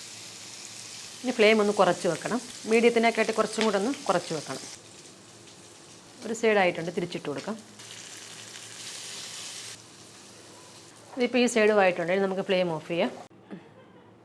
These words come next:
ഇനി നമുക്ക് ഈ ബീട്രൂട്ട് തോരൻ ഒന്ന് ഉണ്ടാക്കാം. ഞാനിപ്പം അത്യാവശ്യം വലിപ്പമുള്ളൊരു ബീട്രൂട്ട് ഒന്ന് അരിഞ്ഞെടുത്തിട്ടുണ്ട്. ചോപ്പറിലിട്ടാണ് ഞാൻ അരിഞ്ഞത്. അതുപോലെ മീഡിയം സൈസിലെ ഒരു ഉള്ളിയും ഇതുപോലെ അരിഞ്ഞിട്ടുണ്ട്. രണ്ട് പച്ചമുളകും വട്ടത്തിൽ അരിഞ്ഞിട്ടുണ്ട്. അപ്പോൾ ചീനിച്ചട്ടിയിലോട്ട് ഒന്നോ ഒന്നര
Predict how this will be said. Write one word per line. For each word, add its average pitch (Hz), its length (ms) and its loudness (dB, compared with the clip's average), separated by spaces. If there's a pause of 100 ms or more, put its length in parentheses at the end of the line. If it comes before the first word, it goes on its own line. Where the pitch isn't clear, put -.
(400)
ഇനി 247 180 0
നമുക്ക് 226 240 4
ഈ - 100 4
ബീട്രൂട്ട് 220 460 4
തോരൻ 185 300 6
ഒന്ന് 165 140 0
ഉണ്ടാക്കാം. 151 340 -2 (220)
ഞാനിപ്പം 226 320 2 (340)
അത്യാവശ്യം 233 400 4
വലിപ്പമുള്ളൊരു 208 520 4
ബീട്രൂട്ട് 196 460 2 (220)
ഒന്ന് 226 160 2
അരിഞ്ഞെടുത്തിട്ടുണ്ട്. 175 540 0 (120)
ചോപ്പറിലിട്ടാണ് 220 600 4
ഞാൻ 170 160 2
അരിഞ്ഞത്. 151 300 -4 (280)
അതുപോലെ 220 340 2
മീഡിയം 220 360 4
സൈസിലെ 196 380 2
ഒരു 196 120 2
ഉള്ളിയും 202 260 2 (300)
ഇതുപോലെ 190 300 4
അരിഞ്ഞിട്ടുണ്ട്. 170 460 0 (340)
രണ്ട് 190 240 0
പച്ചമുളകും 190 560 -2
വട്ടത്തിൽ 151 320 -6
അരിഞ്ഞിട്ടുണ്ട്. 143 400 -8 (500)
അപ്പോൾ 226 200 -6
ചീനിച്ചട്ടിയിലോട്ട് 208 640 0 (440)
ഒന്നോ 226 200 4 (120)
ഒന്നര 208 200 6